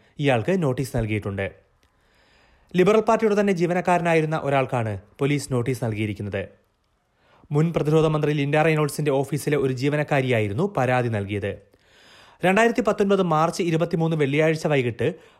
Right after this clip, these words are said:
മദ്യപിച്ച ശേഷം പാർലമെന്റിലെ ഓഫീസിലെത്തിയപ്പോൾ തന്റെ സമ്മതമില്ലാതെ ഇയാൾ ലൈംഗികമായി ബന്ധപ്പെട്ടു എന്നാണ് പരാതി. പന്ത്രണ്ട് വർഷം വരെ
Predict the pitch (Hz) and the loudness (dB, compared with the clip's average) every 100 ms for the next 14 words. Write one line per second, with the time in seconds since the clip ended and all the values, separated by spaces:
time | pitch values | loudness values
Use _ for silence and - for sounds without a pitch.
0 | - 165 165 208 202 - 185 180 165 - | -2 0 2 2 2 0 0 0 -4 -8
1 | 156 156 175 175 170 135 143 156 170 156 | 0 2 2 0 0 0 -2 -2 -2 0
2 | 147 143 131 123 - _ _ - 175 196 | -2 0 -2 -2 -12 _ _ -2 0 2
3 | 196 165 175 185 180 170 170 160 151 151 | 2 2 2 4 4 2 2 2 0 2
4 | 135 151 156 185 170 165 143 151 151 147 | 0 0 2 2 2 2 0 0 -2 -2
5 | 123 117 120 160 113 113 107 107 - _ | -2 -2 -2 0 0 0 -2 -6 -10 _
6 | _ _ _ _ _ _ 147 147 151 175 | _ _ _ _ _ _ 0 0 2 2
7 | 170 156 - 160 151 | 2 0 0 0 2